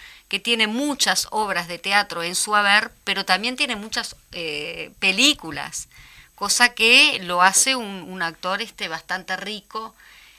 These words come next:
en el sentido de que cuántos actores, co-, así como me, como decíamos de la comedia, cuántos quisiéramos también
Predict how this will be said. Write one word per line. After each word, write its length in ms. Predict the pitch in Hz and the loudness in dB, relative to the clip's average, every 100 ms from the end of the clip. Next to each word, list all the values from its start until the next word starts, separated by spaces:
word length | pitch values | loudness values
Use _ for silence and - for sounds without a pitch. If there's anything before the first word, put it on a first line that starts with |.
| _ | _
en 140 | 185 | -10
el 80 | 190 | -2
sentido 560 | 170 170 165 185 196 202 | -2 -2 -8 -10 -8 -6
de 160 | 190 | -6
que 120 | 175 160 | -8 -4
cuántos 480 | 185 185 185 180 | -2 -2 -4 -6
actores, 400 | 185 175 185 185 | -6 -8 -10 -10
co-, 140 | 196 190 | -8 -6
así 260 | 175 - 185 | -6 -8 -10
como 200 | 190 180 | -12 -10
me, 320 | 180 175 - | -10 -10 -12
como 240 | - 175 | -14 -12
decíamos 480 | 175 170 - 190 190 | -8 -4 -2 -4 -6
de 80 | 190 | 0
la 120 | 185 | 0
comedia, 440 | 190 190 196 208 | -2 -4 -2 -2
cuántos 320 | 208 202 196 190 | -2 -6 -6 -10
quisiéramos 460 | 175 190 185 175 | -8 -4 -6 -6
también 440 | 165 151 165 180 | -10 -8 -8 -8